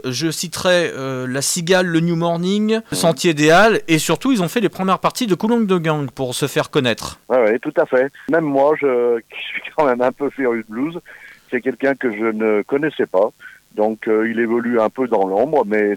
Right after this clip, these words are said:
Speaker 2: c'est bien dommage parce que c'est vraiment de, quelqu'un que je trouve assez exceptionnel, tant au niveau de, de la voix que de, de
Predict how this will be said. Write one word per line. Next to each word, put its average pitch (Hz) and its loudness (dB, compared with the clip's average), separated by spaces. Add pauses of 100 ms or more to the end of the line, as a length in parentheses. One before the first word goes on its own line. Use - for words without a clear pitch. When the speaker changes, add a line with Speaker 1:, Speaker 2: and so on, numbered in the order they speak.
Speaker 2:
c'est 95 -8
bien 113 -2
dommage 110 0
parce 92 -4
que - -10 (100)
c'est 101 -6
vraiment 113 0
de, 85 -2 (380)
quelqu'un 113 -4
que 113 -4
je - -12
trouve 104 -2
assez 101 -2
exceptionnel, 104 -4 (720)
tant 143 2
au 143 2
niveau 135 0
de, 120 2
de 113 0
la 113 4
voix 131 2
que 113 -4
de, 104 0
de 104 -14